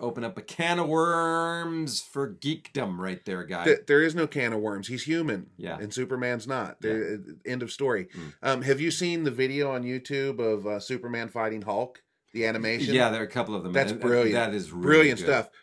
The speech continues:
Speaker 1: Yeah.
Speaker 2: But even the Hulk, I'm sorry, not against Superman.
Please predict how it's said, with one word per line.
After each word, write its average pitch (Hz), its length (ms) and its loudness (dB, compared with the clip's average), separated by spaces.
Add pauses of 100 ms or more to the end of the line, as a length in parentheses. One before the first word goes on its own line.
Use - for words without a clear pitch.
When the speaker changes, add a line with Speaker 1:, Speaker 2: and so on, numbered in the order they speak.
Speaker 1:
Yeah. 87 120 -8
Speaker 2:
But 151 360 2 (160)
even 165 300 0
the 117 80 -2
Hulk, 120 340 0
I'm 117 160 -4
sorry, 131 420 2 (240)
not 143 160 4
against 131 220 -2
Superman. 98 480 0